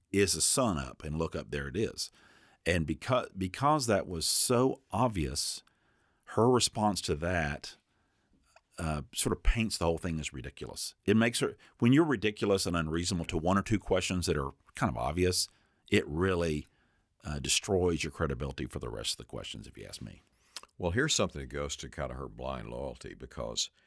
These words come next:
Speaker 2: they establish he's been to jail. We know he's pled guilty. And so they ask her, you know,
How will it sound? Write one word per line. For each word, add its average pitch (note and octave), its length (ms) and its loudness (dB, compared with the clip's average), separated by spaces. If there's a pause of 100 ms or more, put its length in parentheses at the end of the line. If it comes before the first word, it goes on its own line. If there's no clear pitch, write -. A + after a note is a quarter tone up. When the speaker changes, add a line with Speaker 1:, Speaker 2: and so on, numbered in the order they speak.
(460)
Speaker 2:
they C#2 120 0
establish D2 800 0 (500)
he's B1+ 140 -12
been C#2 220 -4
to F2+ 60 0
jail. D2 680 -4 (380)
We A#1 100 -10
know C#2 200 -2
he's D2+ 140 -4
pled D2 300 -2
guilty. C#2+ 600 -8 (400)
And E2+ 140 -4
so D#2+ 260 4
they D#2 220 0
ask G#2 340 -2
her, C2 140 -8
you D#2 100 -4
know, C#2 280 -8